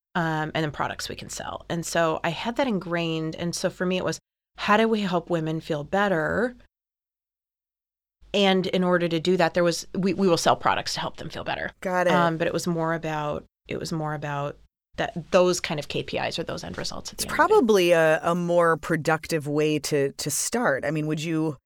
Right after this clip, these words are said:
Speaker 2: i-, if you were teaching an entrepreneurship class, is, is that what you would suggest? Think about that big overarching mission versus being fixated on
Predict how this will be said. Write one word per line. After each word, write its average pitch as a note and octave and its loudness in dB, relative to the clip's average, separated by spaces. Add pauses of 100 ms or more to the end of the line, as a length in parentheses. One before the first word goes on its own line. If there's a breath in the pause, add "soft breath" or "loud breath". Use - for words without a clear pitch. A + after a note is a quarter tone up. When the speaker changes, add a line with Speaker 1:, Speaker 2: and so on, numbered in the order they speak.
(120)
Speaker 2:
i-, D3+ 2
if F3 -2
you G3+ 2
were F#3 4
teaching C#4+ 2
an B3 4
entrepreneurship G#3+ 2
class, D#3 2
is, F3 -2
is E3 0
that E3 2
what F3+ 2
you F3 -4
would E3+ 0
suggest? E3 0
Think E3+ -2
about D#3+ 2
that D#3 0
big F3 4
overarching D#3 2
mission E3+ 0
versus D#3 -2
being D3 -2
fixated D3 0
on C3+ 0